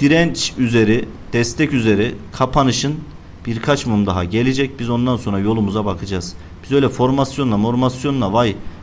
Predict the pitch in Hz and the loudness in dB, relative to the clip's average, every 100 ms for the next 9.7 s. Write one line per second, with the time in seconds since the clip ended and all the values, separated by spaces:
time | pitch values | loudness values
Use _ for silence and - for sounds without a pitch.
0 | - 113 139 131 135 127 123 101 90 120 | -6 0 0 2 0 2 0 0 0 0
1 | 127 131 131 131 113 98 120 123 120 131 | 2 2 4 4 2 0 0 2 2 2
2 | - 123 139 127 - 113 107 139 127 101 | 2 2 2 0 -2 0 2 0 -2 2
3 | 117 120 107 92 90 90 87 90 92 92 | 4 6 4 2 0 -2 -2 -4 -6 -6
4 | 85 165 - - - - - - 131 135 | -6 -8 -12 -16 -16 -18 -18 -6 0 4
5 | 143 127 113 139 - 131 135 135 120 113 | 4 4 2 0 0 2 2 2 2 2
6 | 101 98 92 87 117 147 151 - - 127 | 0 0 2 2 2 2 2 -2 -2 0
7 | 127 131 113 104 92 - - - - - | 4 4 4 4 0 -6 -16 -16 -18 -8
8 | - - 160 156 147 151 147 147 147 147 | -4 2 4 4 2 4 4 4 4 2
9 | 147 147 143 139 139 135 143 | 0 0 0 2 0 0 -6